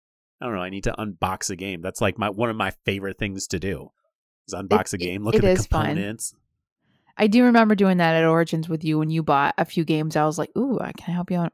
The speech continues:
Speaker 2: open it up?" And you're like,
Speaker 1: Sure
Speaker 2: "Sure."
Speaker 1: can. Yeah,
Speaker 2: <laughs>
Speaker 1: let's do this. Let's
Speaker 2: We
Speaker 1: punch some
Speaker 2: open them
Speaker 1: bits.
Speaker 2: all up together.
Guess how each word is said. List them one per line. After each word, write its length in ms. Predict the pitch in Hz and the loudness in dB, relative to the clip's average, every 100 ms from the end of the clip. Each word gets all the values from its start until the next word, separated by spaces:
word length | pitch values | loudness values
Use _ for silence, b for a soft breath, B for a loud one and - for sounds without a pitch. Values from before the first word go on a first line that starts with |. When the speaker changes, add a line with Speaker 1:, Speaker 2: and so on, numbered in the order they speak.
| - | -6
Speaker 2:
open 200 | 170 170 | -8 -6
it 100 | 160 | -6
up?" 240 | 147 220 - _ b b b b | -4 -4 -6 _ b b b b
And 80 | 185 | -2
you're 80 | 180 | 0
like, 120 | 170 | 0
Speaker 1:
Sure 280 | 175 - 233 | -2 2 4
Speaker 2:
"Sure." 80 | 226 | 4
Speaker 1:
can. 480 | - 139 180 170 135 | 4 4 4 0 -4
Yeah, 220 | 120 135 | 2 4
Speaker 2:
<laughs> 0 | |
Speaker 1:
let's 220 | 147 - | 6 4
do 160 | - - | 4 6
this. 180 | 269 233 | 8 6
Let's 160 | - | 4
Speaker 2:
We 60 | 226 | 4
Speaker 1:
punch 180 | - 208 | 4 4
some 160 | 185 | 2
Speaker 2:
open 60 | 113 | 4
them 180 | 165 214 | 6 4
Speaker 1:
bits. 160 | 226 | 2
Speaker 2:
all 60 | 220 | -2
up 100 | 220 | -2
together. 400 | - 196 190 220 | -4 -2 -2 -4